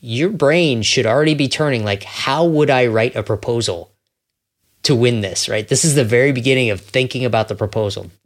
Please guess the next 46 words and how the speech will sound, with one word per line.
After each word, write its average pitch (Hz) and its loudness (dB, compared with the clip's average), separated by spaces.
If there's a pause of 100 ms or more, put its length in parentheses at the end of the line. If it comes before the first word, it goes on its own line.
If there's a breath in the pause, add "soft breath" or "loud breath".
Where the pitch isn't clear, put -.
(180)
way, 151 2
way 139 4
early 123 2
in 110 -2
the 104 -4
process 104 -4
before 113 -2 (340 loud breath)
the 110 2
R 101 4
F 98 -2
P 107 -2
has 95 -2
been 98 -4
released. 95 -8 (720)
When 139 0
the 117 2
draft 135 0
R 107 4
F 95 -6
P 107 -4
comes 92 -6
out, 90 -4 (920 soft breath)
this 151 0
is 190 0
where 165 4
<laughs> 160 6
industry, 131 0
like 120 0
I 113 0 (140)
said, 135 -2
we 120 0
were 120 0
talking 123 -4
more 113 -4
on 107 -6
the 104 -8
government 127 -2
side, 98 -6
this 170 -2
is 247 -4
where 160 0
you 131 0
start 135 -4
to 117 -4
figure 123 -2
out, 113 0